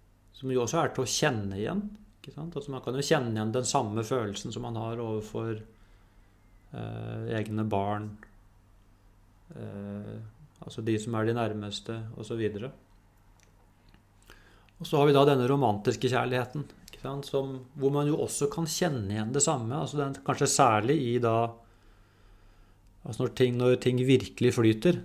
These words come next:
Det er jo en grunn til at det heter å leve på luft og kjærlighet, altså, for du trenger ingenting annet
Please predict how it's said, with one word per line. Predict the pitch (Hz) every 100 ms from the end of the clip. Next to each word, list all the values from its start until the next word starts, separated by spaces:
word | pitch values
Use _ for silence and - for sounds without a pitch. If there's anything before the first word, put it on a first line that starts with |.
| -
Det | 123
er | 117
jo | 139
en | 160
grunn | 123 117
til | 113 117
at |
det | 131
heter | 120 107 123
å | 123
leve | 123 104 98
på | 104 117
luft | 107 104 -
og |
kjærlighet, | 117 113 104 139 160 - -
altså, | -
for | -
du | 131
trenger | 135 117 101 107 127 -
ingenting | 156 117 101 120 110 120 127
annet | 120 151 156